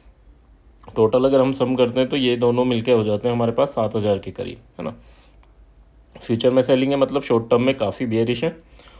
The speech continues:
और अगर इंडेक्स ऑप्शन की बात करें तो यहाँ पर इन्होंने कुछ क्वांटिटीज बाय भी कर रखी है। जितना मुझे लग रहा है उतना यह है कि इसको हेज कर रखा है ताकि मार्केट गलती से इनके डा-, अपोजिट डायरेक्शन में जाए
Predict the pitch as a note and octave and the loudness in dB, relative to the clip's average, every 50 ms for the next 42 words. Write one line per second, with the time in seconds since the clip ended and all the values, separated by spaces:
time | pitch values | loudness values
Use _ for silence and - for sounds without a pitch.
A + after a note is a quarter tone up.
0 | - - - A#2+ B2 A#2 A#2+ A#2+ A#2 B2 A#2 - - - A#2 A#2+ B2 C#3+ C#3+ - | -16 -6 0 0 2 2 2 -2 -2 -2 -4 -4 -2 0 0 2 2 0 0 0
1 | D3+ C3+ A#2 - - C3+ C3 A#2+ B2+ A#2 A2 G#2+ G#2 - - A2+ A2 A#2 A2+ - | 0 -2 -2 -2 -2 -2 -2 0 0 2 2 2 2 2 -2 -2 -2 -2 -2 -2
2 | A#2+ A2+ G#2+ A2 A#2+ B2+ B2 - C3 B2+ B2 B2 B2+ B2+ C3 - - B2+ - - | -2 -2 0 0 0 0 0 2 0 2 2 2 0 0 0 -2 -2 -6 -4 -2
3 | A#2+ A2 G#2+ A#2 A#2 A#2+ A#2 G#2+ F#2+ G2 F#2+ F#2 G#2 G#2+ B2 A#2+ A#2 B2+ A#2 B2 | -2 -2 -2 -2 -4 -4 -6 -6 -4 -4 -4 -4 -4 -4 -4 -2 -4 -2 -2 -4
4 | A#2+ A#2+ C#3+ D3 - - - - - - - _ _ - - _ _ A#2 A2 G#2+ | -6 -4 -6 -6 -6 -8 -16 -20 -20 -20 -20 _ _ -20 -20 _ _ -20 -20 -20
5 | - _ - - - B2 A#2 A#2 C3+ D3 D#3 D3+ B2+ A#2 A#2 C#3+ C#3+ C#3+ C#3 C#3 | -20 _ -16 -8 -6 -6 -4 -2 0 2 2 2 2 0 2 2 0 2 2 2
6 | C#3 D3 D3 C#3+ C#3 C#3+ C#3+ C#3+ C3+ C3+ C3+ C#3 C#3 D#3 D3+ D3 C#3 - - D#3+ | 4 4 4 4 2 0 -2 0 0 2 0 0 -2 -2 -4 -6 -4 -2 0 0
7 | D3 - A#2 A#2 A#2 A#2 - - G#2 F#2+ G#2+ G2 - - - - _ _ _ _ | 0 2 2 0 0 -2 -2 -2 -2 -2 -2 -8 -12 -12 -20 -20 _ _ _ _
8 | _ _ _ _ _ - _ _ _ _ _ _ _ _ _ _ _ _ _ - | _ _ _ _ _ -20 _ _ _ _ _ _ _ _ _ _ _ _ _ -12
9 | - A2 A2 A2 A2+ B2 A#2+ A#2+ A#2 A#2 A#2 C3+ B2 A#2 A2+ A2 A2 B2 A#2 C#3+ | -4 -2 0 0 0 0 2 2 0 0 0 -4 0 0 0 0 0 -4 -4 -4
10 | C#3+ B2 B2 A#2 C3+ B2 A2 G#2 G#2 - G2+ F#2+ - - G#2+ G2+ C3 B2+ B2+ B2+ | -4 -4 -2 -2 -2 0 2 2 2 0 -2 -6 -4 -4 -4 -4 -2 0 0 0
11 | B2 A#2+ A#2 - B2+ C3 C3 C3 C#3 D3+ | 0 0 -4 -4 -6 -4 -2 0 0 0